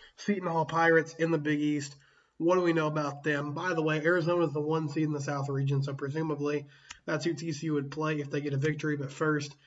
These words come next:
they have to beat Seton Hall. Um, this year, the team went twenty-one and ten overall. Uh, they did have a couple common opponents with T C U. They beat Texas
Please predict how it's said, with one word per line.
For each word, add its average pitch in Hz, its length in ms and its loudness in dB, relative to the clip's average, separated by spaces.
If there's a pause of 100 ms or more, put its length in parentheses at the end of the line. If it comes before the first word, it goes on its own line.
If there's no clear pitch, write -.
(260)
they 165 120 0
have 151 100 0
to 151 100 -6
beat 147 220 -6
Seton 143 340 -4
Hall. 139 400 -2 (260)
Um, 139 520 0
this 170 360 0
year, 180 140 2
the 160 100 -2
team 156 360 0
went 143 200 -4
twenty-one 160 800 0
and 135 260 -2
ten 170 380 -2
overall. 143 760 -2 (420)
Uh, 139 360 -2
they 151 180 0
did 175 220 0
have 185 200 0
a 165 40 -2
couple 151 360 -4
common 151 360 -2
opponents 151 720 -4 (540)
with 160 260 -2
T 165 200 -4
C 151 180 -8
U. 160 180 -2
They 156 140 0
beat 139 280 -4
Texas 156 540 -6